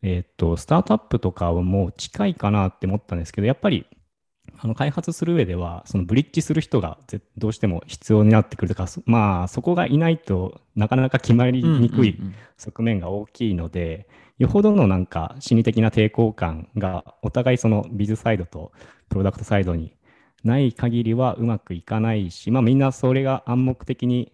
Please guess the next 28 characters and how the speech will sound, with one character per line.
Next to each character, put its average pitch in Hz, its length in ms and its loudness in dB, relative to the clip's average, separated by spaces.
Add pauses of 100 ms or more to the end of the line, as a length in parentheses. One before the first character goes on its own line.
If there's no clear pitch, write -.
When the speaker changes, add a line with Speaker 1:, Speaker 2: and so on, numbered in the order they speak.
Speaker 1:
理 120 120 -4
解 87 200 -6
し - 60 -14
て 104 120 -6
る 95 80 -8
か 92 140 -6
ら 87 100 -6
こ 92 100 -10
そ、 85 360 -6
あ 104 120 0
え 92 80 -2
て - 160 -10
そ - 140 -12
こ 101 160 -2
に 95 180 0
隔 98 220 -2
た 98 120 -2
り 95 120 -2
を 92 200 -8
置 - 200 -10
き 98 120 -4
が 98 120 -4
ち - 140 -10
な 95 100 -2
の 85 100 -8
か - 140 -10
な 82 180 -6
と 82 240 -8